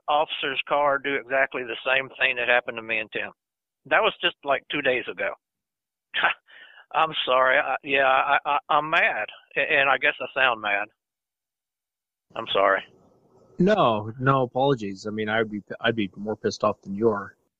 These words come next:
Speaker 2: One thing I wanted to ask you, Bob, there
Speaker 1: Uh.
Speaker 2: was, I, I can't remember if it was Lupe. I think you had told me that too.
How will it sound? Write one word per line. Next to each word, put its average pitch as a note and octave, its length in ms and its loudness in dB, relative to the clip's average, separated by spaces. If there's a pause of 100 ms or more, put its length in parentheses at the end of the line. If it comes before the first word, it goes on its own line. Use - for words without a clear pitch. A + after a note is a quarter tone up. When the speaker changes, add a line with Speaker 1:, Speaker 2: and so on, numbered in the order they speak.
(380)
Speaker 2:
One F#3 240 0
thing A3+ 180 2
I - 20 2
wanted D#3+ 260 4
to B2+ 40 4
ask C#3 260 2
you, B2 60 2
Bob, G#2 340 0 (1080)
there D#3+ 360 2
Speaker 1:
Uh. G#3 60 4
Speaker 2:
was, D3+ 560 2 (260)
I, C3 80 -2 (160)
I - 60 -8
can't F#4+ 140 -4
remember G#3 200 4
if - 160 -4
it D3 60 4
was A#2 200 2
Lupe. D3+ 300 0
I F3 320 2
think G#3 260 0
you C#3 140 2
had D3 160 2
told A2 160 2
me G#2 80 4
that G#2 300 0
too. G#2+ 500 0